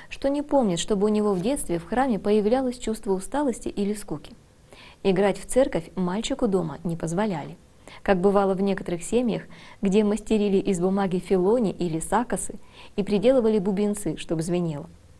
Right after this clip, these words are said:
Когда ребёнок как-то раз попробовал устроить колокольный звон, приладив к столбу какие-то жестянки, ему сказали, что так делать нельзя, потому что это бывает только в церкви.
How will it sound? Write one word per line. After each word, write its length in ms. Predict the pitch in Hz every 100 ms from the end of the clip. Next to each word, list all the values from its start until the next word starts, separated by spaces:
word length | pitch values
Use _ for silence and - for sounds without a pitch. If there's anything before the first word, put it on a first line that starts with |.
| - - - -
Когда 260 | 190 185
ребёнок 480 | 190 170 214 180 -
как-то 300 | 196 - 196
раз 180 | 190 185
попробовал 540 | 196 226 202 185 185
устроить 480 | 185 - 208 175 -
колокольный 640 | 196 190 185 190 160 165
звон, 360 | 180 156 277 254 - - - -
приладив 480 | 208 190 185 170 -
к 80 |
столбу 380 | - 190 180 170
какие-то 420 | 185 196 165 175
жестянки, 560 | 180 185 - 196 170 - - - - -
ему 240 | 185 190
сказали, 480 | 175 165 170 233 190
что 240 | - 160
так 260 | 160 147 170
делать 320 | 175 165 170
нельзя, 460 | 170 175 165 135 151 - - - -
потому 260 | - 190 180
что 220 | - 226
это 180 | 170 170
бывает 400 | 190 214 202 143 - - - -
только 300 | 151 147 165
в 60 |
церкви. 420 | - 151 - 208